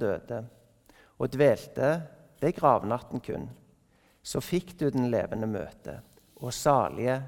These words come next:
salige stund. Jesus kom henne i møte, som etter tradisjon og religiøse normer minst kunne ha forventet det.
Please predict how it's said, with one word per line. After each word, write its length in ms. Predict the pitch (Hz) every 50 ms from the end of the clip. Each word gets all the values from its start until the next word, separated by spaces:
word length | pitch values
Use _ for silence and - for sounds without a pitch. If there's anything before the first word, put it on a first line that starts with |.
| - -
salige 680 | - - - 131 98 80 57 50 - - 110 117 113 117 - _
stund. 400 | - - - - 104 98 - - 127 - _ _ _ _ _ _ _ _ _ _ _ _ _ _ _ _ _ _ _ _ _ _ _ _ _ _ _ _ _ _ _ _ _ _ _ _ _ _ _ _ _ _ _ _ -
Jesus 560 | 143 165 185 202 190 - - 190 180 - -
kom 280 | - - 180 190 208
henne 260 | 190 151 123 120 123 127
i 60 | 123
møte, 480 | 113 - - - - - 110 107 107 113 - - - - _ _ _ _ _ - _ - - - -
som 340 | - 165 160 185 208 202 190 -
etter 320 | 165 139 - - 151 143
tradisjon 720 | - - 147 143 160 143 - - 151 160 170 196 202 202 190 175 - -
og 380 | - 139 147 156 156 151 - -
religiøse 580 | 143 143 151 151 151 135 127 131 - - - 147
normer 500 | 139 123 98 - - 104 117 123 131 - - - - - - _ _ _ _ -
minst 480 | 117 127 139 147 156 - - - - -
kunne 300 | 139 120 104 110 117 117
ha 160 | 120 113 117 123 131 131 - -
forventet 540 | - 113 110 107 123 - - - - 113 -
det. 80 | -